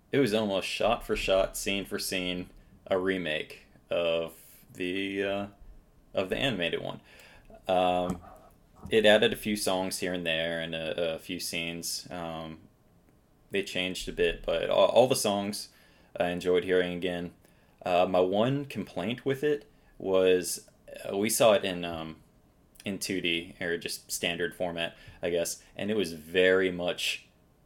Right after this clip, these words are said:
you could tell how made for three D it was. There were, uh, there were a ton of shots where just things were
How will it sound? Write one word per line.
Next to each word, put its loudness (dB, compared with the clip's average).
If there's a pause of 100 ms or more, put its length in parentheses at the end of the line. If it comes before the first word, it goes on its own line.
you 0
could -2
tell 2 (140)
how -2 (500)
made 2
for -2
three -10
D -4
it -4
was. -6 (240)
There 2
were, 4
uh, -2
there 6
were 4
a 0
ton -2
of 0
shots 0
where 2
just -6
things -2
were 0